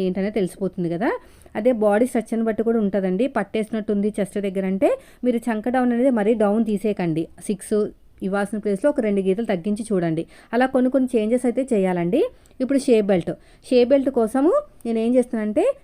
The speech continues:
కింద వచ్చేసి అడుగు భాగంలో ఒరిజినల్ క్లాత్ పెట్టాను, పైన లైనింగ్ క్లాత్లు రెండు పెట్టాను. ఏ, ఏ షేప్ అయితే మీకు ఉక్సుపట్టి కాజాపట్టి షేప్ వెళ్తుందో, అదే ఏ షేప్ అయితే మీకు ఉక్సుపట్టి కాజాపట్టి ఉంటుందో ఆ షేప్ అనేది పాదం వైపు పెట్టేసుకుని స్టిచ్ వేసుకుని ఇలా ఓపెన్ చేసేసుకుని ఇంకో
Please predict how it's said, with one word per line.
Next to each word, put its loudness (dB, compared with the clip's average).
కింద 4
వచ్చేసి 0
అడుగు 0
భాగంలో 2
ఒరిజినల్ -2
క్లాత్ -2
పెట్టాను, 0
పైన 0
లైనింగ్ 0
క్లాత్లు -2
రెండు 0
పెట్టాను. 0
ఏ, 8
ఏ 6
షేప్ 2
అయితే 2
మీకు 0
ఉక్సుపట్టి -2
కాజాపట్టి -2
షేప్ -2
వెళ్తుందో, 0
అదే -2
ఏ 4
షేప్ 2
అయితే -2
మీకు -4
ఉక్సుపట్టి -6
కాజాపట్టి -2
ఉంటుందో -2
ఆ 0
షేప్ 0
అనేది 2
పాదం 0
వైపు -2
పెట్టేసుకుని -2
స్టిచ్ -6
వేసుకుని 0
ఇలా 4
ఓపెన్ 2
చేసేసుకుని 0
ఇంకో 4